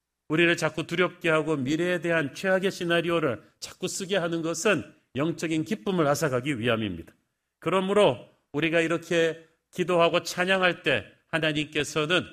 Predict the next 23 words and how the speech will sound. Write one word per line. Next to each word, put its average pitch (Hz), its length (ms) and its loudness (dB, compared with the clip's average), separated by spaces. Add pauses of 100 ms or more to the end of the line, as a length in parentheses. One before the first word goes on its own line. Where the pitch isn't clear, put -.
(140)
우리 139 220 -2
안에 151 240 2
있는 143 220 -2
모든 175 580 0 (280)
영적인 147 480 -2
슬픔을 170 760 -4 (100)
씻어가 156 400 -2
버리시는 127 460 -2
줄 160 240 0
믿습니다. 120 600 -4 (720)
하나님이 165 380 -4
주시는 160 460 -4
큰 208 280 -4
성령의 175 480 0
기쁨이 180 760 -2 (200)
오늘 151 460 0
함께 165 300 -2
찬양하는 151 720 -2 (160)
저와 127 240 0
여러분 127 320 -4
가운데 120 360 -2
충만하기를 127 760 -2
축원합니다. 113 840 -2